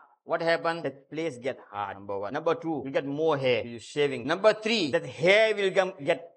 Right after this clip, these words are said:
thick. Thick hair will come out every time. Number four, you perspire more on that place. You perspire more, it will sting also. But if you take it out, that place will remain soft and the arm will remain soft. Hair slowly, slowly will get thin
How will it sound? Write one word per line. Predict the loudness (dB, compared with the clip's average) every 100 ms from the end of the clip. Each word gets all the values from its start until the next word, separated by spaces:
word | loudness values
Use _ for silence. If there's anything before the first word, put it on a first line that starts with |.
| _ _
thick. | -2
Thick | 0 0
hair | 4 4 4
will | 2
come | 2 2
out | 2 0 0
every | 0 0
time. | -2 -2 -2
Number | -4 -2
four, | -2 -2 0 2 0
you | -2 -4 -6 -8
perspire | -10 -8 -2 2 2
more | 0 -4 -4 -4
on | -6
that | -10 -10
place. | -12
You | -12
perspire | -8 -8 -2 0 0
more, | -2 -4 -4 -8 _ _
it | -18
will | -18
sting | -18 -16 -12 -6
also. | 4
But | 4 4 -8 -12
if | -6 -6 -4
you | 0 2 2 -2
take | -6 -12 -12
it | -14 -8
out, | -4 -2
that | -4 -8
place | -2 4 6 6 2
will | -2
remain | -2 -2 -4 -4
soft | -8 -6 -4 -4 -6
and | -4
the | -4
arm | -4 -8 -6
will | -8
remain | -10 -12 -14
soft. | -16 -14 -6 2
Hair | 4 4 2 -2 -18 -20
slowly, | -18 -8 0 4 4 4 -2
slowly | -4 -4 -4 -4
will |
get | -4 -6 -8 _
thin | -8 -6 -8 -10 -14